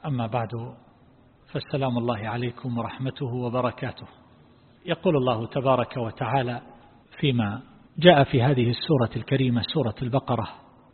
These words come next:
من الآيات التي تتحدث عن الإنفاق: "الذين ينفقون أموالهم في سبيل الله ثم لا يتبعون ما أنفقوا منا ولا أذى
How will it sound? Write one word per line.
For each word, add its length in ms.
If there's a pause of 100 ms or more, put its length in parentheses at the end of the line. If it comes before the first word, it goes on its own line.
(160)
من 160
الآيات 460
التي 260
تتحدث 760 (680)
عن 180
الإنفاق: 680 (720)
"الذين 360
ينفقون 680
أموالهم 760 (440)
في 100
سبيل 400
الله 280 (680)
ثم 200
لا 160
يتبعون 600
ما 280
أنفقوا 520
منا 340
ولا 500
أذى 200